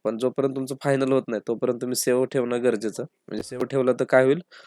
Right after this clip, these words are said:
तुम्हाला तुमचे चॉईसेस काय चेंजेस करायचे असतील, तर तुम्हाला करता येतील. समजा आता मला हा जो दुसरा चॉईस आहे, त्याला वरती घ्यायचा असेल, तर इथे बघा, इथे हा एक चिन्ह दिसतंय,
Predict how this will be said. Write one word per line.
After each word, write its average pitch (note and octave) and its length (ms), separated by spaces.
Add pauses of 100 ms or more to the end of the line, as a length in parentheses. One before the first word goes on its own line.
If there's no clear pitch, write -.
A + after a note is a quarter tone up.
(160)
तुम्हाला B2 280
तुमचे C3 280
चॉईसेस B2+ 480
काय A#2+ 160
चेंजेस A#2 340
करायचे A2+ 320
असतील, G2+ 300
तर - 280
तुम्हाला A#2 260
करता B2 320
येतील. G2 220 (480)
समजा B2 220
आता B2 140
मला B2+ 280 (1000)
हा A#2+ 80
जो A#2+ 120
दुसरा C3 320
चॉईस B2 300
आहे, A2+ 60
त्याला B2 200
वरती C3 300
घ्यायचा A2 280
असेल, G2 200 (320)
तर - 220
इथे A#2+ 200
बघा, A#2+ 220
इथे G#2+ 220
हा A2+ 160
एक A2+ 80
चिन्ह A2+ 300
दिसतंय, A2 340